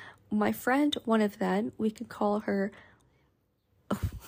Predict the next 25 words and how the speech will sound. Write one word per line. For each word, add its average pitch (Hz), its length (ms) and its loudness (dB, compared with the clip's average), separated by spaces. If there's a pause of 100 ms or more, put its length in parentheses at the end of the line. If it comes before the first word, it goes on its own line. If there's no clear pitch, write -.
(240)
I 226 280 8
always 240 340 6
repeat 214 640 6
names. - 500 0 (280)
So 208 320 10
we'll 214 220 8
do 226 440 8 (280)
Rose. 214 680 8 (260)
Rose 208 380 10
said 233 260 8
that - 120 -2
she 220 220 6
recently 208 520 4
got 196 320 6 (160)
a - 20 6
f-, - 320 0
personal 208 380 6
trainer. 240 500 6 (340)
And 233 140 12
then 208 100 12
you 208 120 10
guys 202 340 8
know 208 180 10
me, 208 380 8
I, 202 340 8